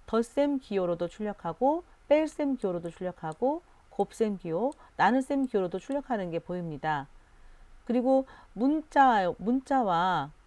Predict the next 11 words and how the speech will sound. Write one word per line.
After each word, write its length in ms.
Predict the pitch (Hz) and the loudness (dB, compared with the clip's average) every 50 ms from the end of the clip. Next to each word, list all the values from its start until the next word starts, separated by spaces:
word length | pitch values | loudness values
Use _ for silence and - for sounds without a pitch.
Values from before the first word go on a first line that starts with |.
| - - | -16 -8
어, 160 | 170 175 175 | -6 -6 -6
변수 580 | 170 - 220 220 247 254 240 - - 160 147 143 - - - - - _ _ _ - | -6 -4 0 0 2 0 0 -4 -6 -8 -8 -8 -10 -18 -20 -20 -20 _ _ _ -10
같이 260 | - 226 220 - 247 | -6 -6 -6 -6 -6
공존하고 580 | 226 - 220 214 220 247 254 240 220 175 170 156 | -8 -4 -4 -4 0 0 0 0 0 -2 -2 -4
있죠? 380 | 143 - - 240 247 247 233 - - - - - - - - - - - - - - - - | -4 -6 -2 -2 -2 -2 -2 -6 -14 -20 -20 -20 -20 -20 -20 -20 -20 -20 -20 -20 -20 -16 -10
이거를 460 | 208 196 208 220 208 226 226 233 240 - - - - | -4 -2 0 2 2 4 2 2 0 -4 -16 -12 -4
플러스, 440 | 302 330 339 330 320 - - 285 262 | 0 2 2 2 0 -2 -6 -8 -6
플러스, 440 | - - 262 262 254 247 - - | -2 0 2 2 2 2 0 -8
플러스 440 | 220 - 240 247 240 233 - - - | -6 -2 2 2 2 0 -2 -6 -6
이렇게 400 | 170 180 196 - - - 185 165 | -6 -6 -6 -6 -6 -6 -6 -4
연결했습니다. 920 | 160 165 185 196 214 190 170 156 - - 143 139 131 123 131 135 131 131 | -4 -4 -4 -4 -4 -4 -4 -6 -6 -8 -10 -10 -8 -6 -4 -4 -4 -6